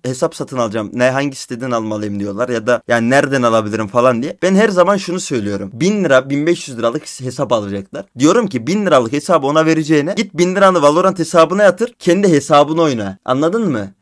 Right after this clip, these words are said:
Neden riske giriyorsun? Ya riski geç. Arkadaşlar, bunlar hırsız ya. Dikkat edin lütfen. Ben bu videoyu ya sadece şu çocuk için attım. Bu çocuğu gördüğüm için attım. Bak, bu arkadaş kimse, hatta şöyle karalayayım, bu kim amına koyayım? Bu çocuk kimse,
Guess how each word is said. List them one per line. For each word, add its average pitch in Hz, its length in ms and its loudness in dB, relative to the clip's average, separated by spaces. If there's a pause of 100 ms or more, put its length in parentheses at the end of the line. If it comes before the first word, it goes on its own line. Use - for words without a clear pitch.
(140)
Neden 165 360 2
riske 185 300 -2
giriyorsun? 107 560 -6
Ya 147 180 6
riski 156 320 -4
geç. 190 200 0
Arkadaşlar, 160 580 0
bunlar 165 260 0
hırsız 135 500 -8
ya. 143 140 0
Dikkat 160 340 -2
edin 107 320 -4
lütfen. 117 400 -6
Ben 175 180 -4
bu 202 120 -8
videoyu 190 460 0
ya 143 240 4
sadece 202 500 4
şu - 140 -10
çocuk 185 300 0
için - 220 -4
attım. 127 400 -2
Bu 113 100 -10
çocuğu 170 340 2
gördüğüm 147 440 4
için 180 180 -6
attım. 139 420 -2
Bak, 135 200 2
bu 170 160 6
arkadaş 185 460 4
kimse, 196 340 0
hatta 156 280 4
şöyle 151 200 0
karalayayım, 131 540 2
bu 113 60 -4
kim 120 240 -6
amına 101 320 -8
koyayım? 139 280 -12
Bu 156 140 -2
çocuk 208 320 0
kimse, 196 500 0